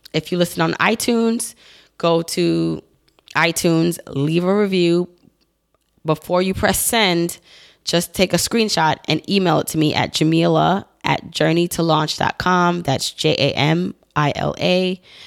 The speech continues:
at journey to launch dot com. And listen, only about five of you are gonna really do this. So therefore, your chances of winning this book is very, very big. <laughs> All right, I'm hoping more than five of you actually do this exercise.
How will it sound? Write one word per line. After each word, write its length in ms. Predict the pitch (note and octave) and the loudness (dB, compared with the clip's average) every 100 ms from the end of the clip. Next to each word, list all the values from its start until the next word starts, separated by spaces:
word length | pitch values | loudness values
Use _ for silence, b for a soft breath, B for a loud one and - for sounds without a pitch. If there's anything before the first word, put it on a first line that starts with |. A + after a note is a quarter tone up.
| B | B
at 180 | - - | -4 -2
journey 220 | - E3 | -2 -2
to 120 | D#3+ D#3 | 0 -2
launch 160 | D#3 | 0
dot 180 | D3+ - | -2 -2
com. 320 | - C#3 - - | -2 -2 -4 -4
And 140 | - | 0
listen, 420 | F#3+ G3+ - D3 F#3+ B B B B B - | 2 2 -2 -4 -8 B B B B B -4
only 300 | G3+ A#3+ C#4 | -2 0 0
about 300 | G#3 A#3 - | 0 -2 -2
five 420 | - - D3 F3 | -4 0 2 2
of 120 | E3 | 2
you 340 | C#3+ B2+ C#3+ - - | 2 0 -2 -6 -4
are 100 | D3+ | -2
gonna 220 | D#3 D3 | 2 0
really 220 | C#3+ C#3+ | 0 0
do 180 | C#3+ C#3 | 0 0
this. 460 | D3+ G#3+ - - - | 2 0 -2 -10 -12
So 200 | - - | -6 -2
therefore, 380 | D#3+ F3 - G3 | 0 0 0 0
your 120 | E3 | 2
chances 400 | D3 - F#3 - | 0 0 0 0
of 120 | E3 D#3+ | -2 0
winning 260 | D#3+ D3+ | 0 0
this 160 | D3 D3+ | 0 -2
book 240 | D3+ D3+ | -2 -2
is 180 | C#3+ - | -4 -8
very, 360 | - D#3 D#3 C#3 | -2 2 4 2
very 240 | C#3+ C3+ | 2 0
big. 360 | B2+ - B3 F3 | 0 -4 0 -2
<laughs> 800 | - - - - - - - - | -2 -18 -20 -20 -20 -16 -12 -4
All 60 | F3+ | -2
right, 100 | - | -2
I'm 80 | G3+ | 0
hoping 300 | G#3+ A3 A3 | 0 0 0
more 120 | G3 | 0
than 140 | F3+ | 0
five 240 | - E3 D#3 | 0 0 0
of 80 | |
you 220 | D#3 D#3 - | -2 -4 -2
actually 260 | B2+ - D3 | -2 -2 -2
do 140 | D3+ | 0
this 100 | C#3 | 0
exercise. 600 | - - - B2+ - - | -2 -4 -4 -4 -2 -6